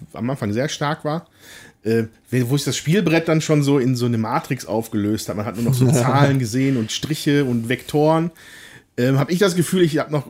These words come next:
Speaker 1: auf so ein Stück Kohle geguckt und mich gefragt, warum ist das für, warum ist die Kartoffel so schwarz? <laughs> Ähm, das ist ein Spiel, was ich mehrfach spielen muss, bis ich hier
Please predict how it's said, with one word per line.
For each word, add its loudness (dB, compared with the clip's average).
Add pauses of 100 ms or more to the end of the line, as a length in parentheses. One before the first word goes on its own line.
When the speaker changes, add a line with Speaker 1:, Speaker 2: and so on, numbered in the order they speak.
(220)
Speaker 1:
auf -4
so 0
ein 2
Stück -2
Kohle 6
geguckt 0
und -6
mich -2
gefragt, -2
warum 0
ist -2
das -4
für, -8 (160)
warum 2
ist -2
die -4
Kartoffel 2
so 0
schwarz? -6
<laughs> 2
Ähm, 2 (920)
das 0
ist 0
ein 2
Spiel, 2
was 2
ich 0
mehrfach 2
spielen 2
muss, 0
bis 0
ich -2
hier -2